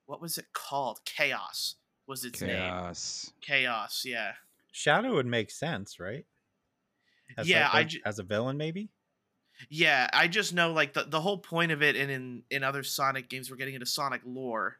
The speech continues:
Speaker 1: now.
Speaker 3: <laughs>
Speaker 1: Um, but they actually don't really hate each other. Um, and in the end, you know, they kinda end up working together. The main villain of Sonic Adventure two was Chaos.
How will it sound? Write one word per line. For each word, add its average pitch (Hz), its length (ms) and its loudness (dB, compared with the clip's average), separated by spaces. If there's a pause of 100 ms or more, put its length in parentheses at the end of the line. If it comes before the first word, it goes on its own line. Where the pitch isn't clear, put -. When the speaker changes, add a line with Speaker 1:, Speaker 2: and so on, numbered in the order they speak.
(120)
Speaker 1:
now. 113 360 0 (100)
Speaker 3:
<laughs> - 340 -12
Speaker 1:
Um, 127 380 0 (360)
but 175 100 -2
they 196 80 6
actually 208 360 4
don't 170 80 -10
really 180 200 2
hate 147 240 2
each 156 200 -2
other. 185 340 0 (420)
Um, 135 420 4
and 147 160 4
in 156 100 0
the 147 220 -6
end, 165 360 2 (200)
you 139 120 -8
know, 135 140 -4
they 127 120 -6
kinda 147 260 0
end 143 160 0
up 135 140 -4
working 139 340 -8
together. 123 600 0 (320)
The 151 80 0
main 180 260 2
villain 151 340 4
of 127 80 -6
Sonic 139 320 2
Adventure 127 320 -10 (120)
two 123 440 -8
was 123 500 -4 (180)
Chaos. - 600 -4